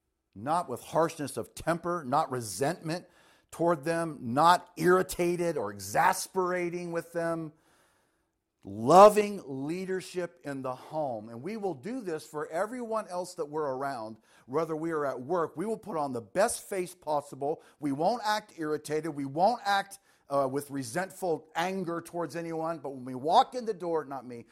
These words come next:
when we walk in the door, it changes. She gets the worst. She gets the cutting words. She gets the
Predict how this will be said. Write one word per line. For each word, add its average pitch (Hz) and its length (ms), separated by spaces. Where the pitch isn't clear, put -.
when 165 160
we 160 120
walk 233 360
in 240 80
the 233 80
door, 185 560
it - 80
changes. 226 800
She 226 400
gets 220 320
the 208 100
worst. 180 560
She - 180
gets 185 240
the 156 140
cutting 127 420
words. 240 560
She - 200
gets 170 380
the 120 320